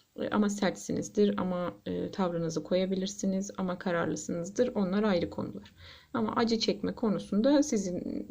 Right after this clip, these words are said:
elinize kimse su dökemez. Şimdi orta kısımdaki rahatsızlıklar bana onları hissettirdi. Şimdi, e, aman bir şey olmaz,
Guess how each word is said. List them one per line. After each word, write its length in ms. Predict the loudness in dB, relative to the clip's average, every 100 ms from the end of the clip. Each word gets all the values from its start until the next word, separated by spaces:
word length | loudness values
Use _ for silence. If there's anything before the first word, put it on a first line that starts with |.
| -2
elinize 360 | -2 0 0 0
kimse 280 | 0 -2
su 180 | -2 2
dökemez. 540 | 2 2 -4 -6 -10 -18 _ -20 -20 -12
Şimdi 440 | 0 0 0 -4 -12 -20 -20 _ _ -20 -20 _ _ _ -20 _ _ -12 -12 _
orta 300 | 0 2 0
kısımdaki 520 | -2 -4 0 0 0 0
rahatsızlıklar 1000 | 0 0 2 2 2 0 0 0 0 0
bana 180 | 0 2
onları 260 | 2 0
hissettirdi. 720 | -4 -6 -6 -6 -6 -6 -6
Şimdi, 380 | -2 0 2 -2 -6 -20 -20 -20 -14 -8
e, 360 | -6 -6 -6 -8 -10 -12 -18 -20 -20 -20 -20 -20 -20 -20 -20 _ _ _ _ _
aman 340 | 2 4 2 0
bir 60 |
şey 200 | 2 4
olmaz, 400 | 4 4 0 -4